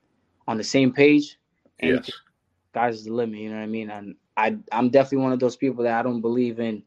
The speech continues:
Speaker 1: doing everything on my own, 'cause I believe everything's a team effort, you know what I mean?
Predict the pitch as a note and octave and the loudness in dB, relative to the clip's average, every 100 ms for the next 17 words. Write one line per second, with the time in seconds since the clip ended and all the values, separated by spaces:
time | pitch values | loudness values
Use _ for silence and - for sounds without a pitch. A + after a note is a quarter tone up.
0 | _ _ _ _ _ B2 B2+ B2+ B2 A#2+ | _ _ _ _ _ 0 2 4 0 -2
1 | A#2+ B2 A#2 A2+ A#2+ B2 G2+ _ _ - | -4 -2 -2 0 0 -2 -6 _ _ -18
2 | G#2 G#2+ G#2 A2+ A#2 A#2 A2+ A#2+ A2+ G#2+ | -8 -8 -4 -2 0 0 -2 -4 -4 -6
3 | G2 A#2 A2 A2 - G#2 G#2 G#2+ G#2+ A2 | -8 -4 -4 -4 -8 -10 -6 -6 -4 -4
4 | A2 | -4